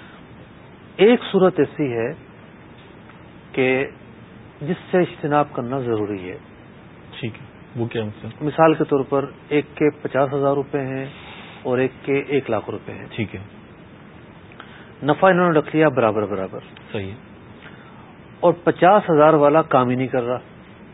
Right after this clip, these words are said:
Speaker 2: ٹھیک ہے۔
Speaker 1: کم رقم والا اگر کام نہیں کر رہا تو اس کو اس کے کیپٹل سے زیادہ نفع نہیں دیا جائے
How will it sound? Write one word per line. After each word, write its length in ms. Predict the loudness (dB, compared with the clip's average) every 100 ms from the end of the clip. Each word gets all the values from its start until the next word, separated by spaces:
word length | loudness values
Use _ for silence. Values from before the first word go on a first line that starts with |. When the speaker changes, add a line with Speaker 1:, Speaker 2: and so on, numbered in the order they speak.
| -20 -20 -20 -20 -20 -20 -20 -20 -20
Speaker 2:
ٹھیک 280 | -12 -12 -12
ہے۔ 40 | -18 -20 -20 -20 -20 -20 -20 -20 -20 -20 -20 -20 -20 -4
Speaker 1:
کم 260 | 2 4 4
رقم 340 | 4 2 2
والا 240 | 4 6 4
اگر 160 | 4 0
کام 340 | 2 2 2 -2
نہیں 340 | -6 -6 -6 -2
کر 160 | -4 -4
رہا 460 | -8 -6 -6 -6 -10 -20 -20 -20 -20 -20 -20 -20 -16
تو 100 | -12 -6
اس 100 | -8 -8
کو 380 | -2 2 4 2
اس 180 | -4 -6
کے 100 | -6 -4
کیپٹل 480 | -2 0 2 4 4
سے 220 | 2 -2
زیادہ 500 | 0 0 4 4 4 0 -14 -18 -8
نفع 280 | -6 -2 -2
نہیں 200 | -2 -4
دیا 200 | -4 -4
جائے 240 | -6 -10